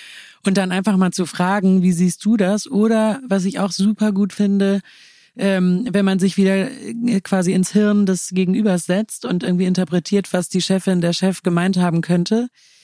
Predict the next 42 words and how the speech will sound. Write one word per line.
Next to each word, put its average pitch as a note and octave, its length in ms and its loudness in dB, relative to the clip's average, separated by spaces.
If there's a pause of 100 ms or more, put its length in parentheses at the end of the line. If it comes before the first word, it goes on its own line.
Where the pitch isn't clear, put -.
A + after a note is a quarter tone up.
(220)
ähm, F#3 300 0
einfach F#3+ 180 2
mal G3 160 2
zu G3 140 0
fragen, G3 340 0
verstehe G3+ 380 2
ich G#3 100 0
dich G3 160 -2
gerade F3+ 340 0
richtig, G3 420 -2
das? F#3 360 -2
Oder, E3 460 0 (140)
ne, B3 320 0
ähm, F3+ 400 2 (300)
hast G#3 220 -4
du G3 60 -2
das F#3+ 160 0
gerade F#3 220 0
so F3+ 120 2
und F#3 140 2
so G#3+ 160 2
gemeint? F3 360 2
Also, F3+ 140 0
dass F3 180 0
man F#3 160 2
auch F3 160 0
wirklich, G3+ 460 0 (280)
ne, A3 80 2
das G3+ 160 0
eine G3 280 2
ist G3+ 160 0
ja, G3 140 0
Freunde G3 320 2
zu F#3+ 160 0
befragen, F#3 500 0
steigere F#3 300 0
ich E3 80 -4
mich F3+ 120 0
gerade E3+ 320 -2
rein? G#3+ 360 2 (440)
Und F#3+ 140 0
das F#3+ 280 -2